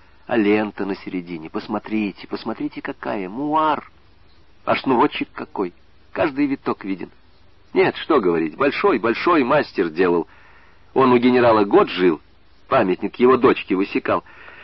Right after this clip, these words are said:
Ну, а потом генерал это самое, м, ну, после её смерти тоже задумываться стал.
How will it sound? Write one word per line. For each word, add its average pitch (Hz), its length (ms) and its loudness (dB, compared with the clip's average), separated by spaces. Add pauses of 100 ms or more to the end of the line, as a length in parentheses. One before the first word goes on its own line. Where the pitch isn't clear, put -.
(320)
Ну, 262 100 2
а 247 60 2
потом 208 300 2
генерал 165 460 4
это 135 220 2
самое, 110 640 0
м, 90 720 -4
ну, 226 100 2
после 90 360 0
её 90 140 4
смерти 85 460 -4
тоже 95 380 2
задумываться 98 640 0
стал. - 320 -2